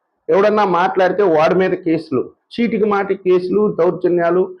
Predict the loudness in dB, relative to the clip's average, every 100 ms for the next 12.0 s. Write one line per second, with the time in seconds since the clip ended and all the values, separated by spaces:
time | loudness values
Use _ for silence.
0 | _ _ -2 2 2 2 0 -2 0 0
1 | 0 0 -2 0 0 0 0 2 2 2
2 | 0 -2 -2 0 2 0 -2 -2 0 0
3 | 0 0 0 0 0 -2 -4 -8 -14 _
4 | _ _ _ _ _ -4 0 0 2 0
5 | 2 2 2 2 2 2 2 0 -2 -2
6 | -2 0 0 2 2 2 2 2 2 2
7 | 2 0 0 0 -2 -2 -2 -2 -2 -2
8 | -4 -4 -2 0 0 0 2 2 0 -2
9 | -8 -4 -6 -6 -4 -2 0 0 -2 -4
10 | _ _ _ _ -4 0 0 0 0 2
11 | 2 0 0 -2 0 0 -2 -2 -4 -4